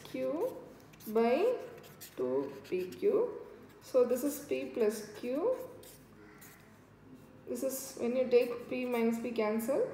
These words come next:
So two Q is available. Here this is two P Q. So two Q, two Q cancel. So you get P plus Q by P.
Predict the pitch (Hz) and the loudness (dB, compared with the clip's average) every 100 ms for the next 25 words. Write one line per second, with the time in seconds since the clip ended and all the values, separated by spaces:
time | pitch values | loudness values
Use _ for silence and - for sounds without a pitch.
0 | - - - 320 311 240 254 240 - 277 | -6 -16 -2 -2 2 4 4 2 -2 -2
1 | 247 262 - 196 196 196 190 196 190 - | 0 -2 -4 -2 0 0 0 0 -2 -6
2 | - - - - 294 294 247 277 - - | -12 -20 -12 2 4 4 2 0 -4 -4
3 | 269 269 - 208 214 208 202 - 226 - | -4 -4 -4 -6 -2 0 2 0 -2 0
4 | 269 349 427 - - - 269 - - - | 0 2 -2 -6 -10 -4 -2 -2 -4 -12
5 | - - - 285 277 277 - 302 311 220 | -18 -20 -8 -2 -2 -2 2 2 2 -2
6 | 196 220 - 262 466 - - 220 220 196 | -2 -2 -2 0 0 2 2 2 2 4
7 | 240 - - - - - - - - 285 | 4 4 -2 -10 -16 -18 -20 -20 -2 2
8 | 302 302 247 226 - - - 311 453 523 | 2 4 4 4 -2 -8 -2 2 4 2
9 | - - - - 214 226 370 - - - | -2 -12 -16 -10 -2 0 0 -2 -8 -14
10 | - - - - 214 | -16 -20 -20 -4 -4